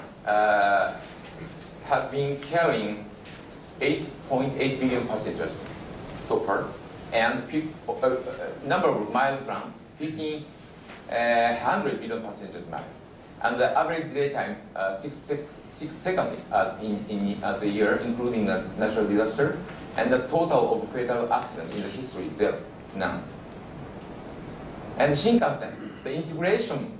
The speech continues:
of all available technology, became the world's first high-speed rail. And, uh, this shows you our contribution to revolution-, revolutionary change in the world rail. The first revolutionary change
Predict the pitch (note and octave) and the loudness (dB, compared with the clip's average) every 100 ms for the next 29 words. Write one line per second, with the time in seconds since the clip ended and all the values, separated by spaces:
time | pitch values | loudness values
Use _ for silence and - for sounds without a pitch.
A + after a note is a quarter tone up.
0 | C3+ C3 - D#3+ F#3+ C#3+ - E3+ E3+ F3 | -4 -4 2 4 6 6 4 4 4 2
1 | D#3+ C#3+ C#3 A2+ - G2+ - - - A#2+ | 0 0 0 -2 -4 -6 -10 -14 -10 -6
2 | A#2+ F3+ E3 B2 A#2+ D3 C#3+ - C#3 - | 2 2 4 4 6 6 4 0 -2 -2
3 | C3 B2+ C3+ B2 A2 - - - - - | -4 -4 -8 -8 -4 -4 -6 -10 -16 -18
4 | - - - B2+ - - - B2 B2 G#2 | -18 -4 0 0 -2 -8 2 4 4 2
5 | - - C3 G#2 G2 - - C3 C3 C3+ | -6 -4 -4 0 0 2 0 -2 -6 -2
6 | D#3 - A#2+ A2+ G#2+ G2 G#2+ B2+ C3 B2+ | -2 -2 -6 -4 -2 0 2 0 -2 -2
7 | A#2 A#2+ C#3+ G3 - A2+ A2+ - D#3 F#2 | 2 4 6 6 4 2 2 0 -2 0
8 | G#2 - - - - A#2 G#2 A2 G#2+ - | -2 -4 -8 -10 -4 0 6 6 4 0
9 | - - - - - - - - - G#3 | -4 -8 -14 -16 -16 -16 0 2 4 4
10 | A#3 - - - - - - - B2 - | 4 2 -8 -14 -16 -16 -16 -10 -10 -10
11 | - - - B2+ C3+ D3+ D3+ D3 C#3 - | -12 -14 -6 0 4 6 4 2 0 0
12 | E3 - | -4 -4